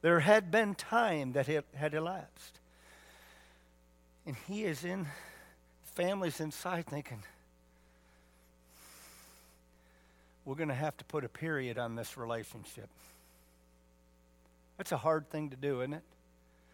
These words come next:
Nobody likes to walk around with this great weight. And sometimes, sometimes just to be able to live and survive, it's like sometimes inadvertently we close the door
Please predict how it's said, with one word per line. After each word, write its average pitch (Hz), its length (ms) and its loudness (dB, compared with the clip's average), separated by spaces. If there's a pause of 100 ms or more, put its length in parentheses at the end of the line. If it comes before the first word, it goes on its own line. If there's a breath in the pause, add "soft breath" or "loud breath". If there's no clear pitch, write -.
(460 loud breath)
Nobody 220 320 4
likes 175 320 6
to 151 80 -8
walk 147 340 2
around 139 380 2
with 113 120 -8
this 127 200 -8
great 139 380 -2 (100)
weight. 120 460 -4 (1800 loud breath)
And 123 120 -8
sometimes, 160 760 4
sometimes 165 840 0
just 180 320 0
to 160 80 -6
be 147 180 -2
able 143 220 2
to 131 120 -2
live 139 460 0
and 123 140 -4
survive, 127 720 0
it's - 180 -10
like 127 240 0
sometimes 139 680 -4 (1000 loud breath)
inadvertently 151 680 0
we 120 160 -8
close 160 520 -4
the 139 140 -6
door 117 500 -4